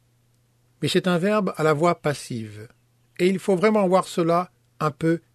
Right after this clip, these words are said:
différemment, d'un peu plus près. Il a permis qu'on le maltraite. C'est la façon de traduire un verbe à la voix passive. La voix passive signifie que l'action vous arrive,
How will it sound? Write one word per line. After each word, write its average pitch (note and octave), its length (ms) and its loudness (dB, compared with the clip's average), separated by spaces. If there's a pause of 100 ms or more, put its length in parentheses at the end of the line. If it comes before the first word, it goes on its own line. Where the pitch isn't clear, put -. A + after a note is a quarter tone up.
différemment, B2+ 680 -2 (460)
d'un D#3 180 6
peu F#3+ 160 -2
plus D3+ 160 -8
près. - 280 -8 (960)
Il F3+ 120 4
a F3+ 60 2
permis G3 420 0 (100)
qu'on D#3+ 220 6
le F3 240 6
maltraite. A2+ 480 -8 (720)
C'est F3+ 120 2
la F3+ 80 2
façon A3+ 400 0
de F3+ 100 2
traduire E3 380 2
un D3 120 0
verbe D3+ 320 2
à C3+ 40 2
la C3 100 2
voix C3 360 -4
passive. G#2 640 -10 (840)
La D#3 120 4
voix G3+ 180 2
passive F#3 640 0
signifie G3+ 520 -2
que - 100 0
l'action F#3 520 -2
vous D3+ 220 0
arrive, B2+ 540 -2